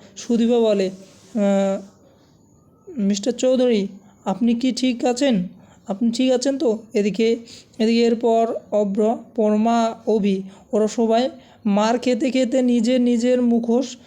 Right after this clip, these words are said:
মানে মাস্কগুলো খুলে ফেলে। তখন সুদীপা দেখতে পায় এবং বলে, "দাদা, অভি, পরমা, তোমরা, তোমরা।" এরপর পিসিমণি খুব খুশি হয় এবং হাসতে থাকে। এরপর পরমা বলে,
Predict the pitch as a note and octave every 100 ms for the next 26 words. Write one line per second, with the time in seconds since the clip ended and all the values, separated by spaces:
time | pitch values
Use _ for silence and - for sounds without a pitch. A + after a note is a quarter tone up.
0 | - - B3 G#3 G#3 A3+ A#3 - B3+ B3+
1 | C4 C4+ A#3 A#3 A3+ G#3+ G3+ G#3+ G#3 G#3+
2 | G#3 - A#3 A3+ A#3+ A3+ - B3 A#3+ A3+
3 | - - - - C4 A3 G#3 G#3+ G3 F#3
4 | F#3+ - G3+ G#3 A3+ C4+ B3 E4 - A3+
5 | A3 B3 C#4 F#4 - - A#3+ A#3 A#3+ C4+
6 | - - - _ A#3+ A#3+ C4 - - -
7 | - B3 B3+ - D4+ A#3+ A#3+ B3 B3 A#3+
8 | A3+ A#3+ A#3+ A#3 B3 A#3+ C#4 A#3+ - A#3
9 | A3+ A#3 G#3+ G#3+ G#3 G#3 F#3 F#3 A3+ G3+
10 | G3 G3+ - - - - - C4+ A3 A#3
11 | A3+ A#3 A3+ A3 A3+ G#3+ G#3+ G3+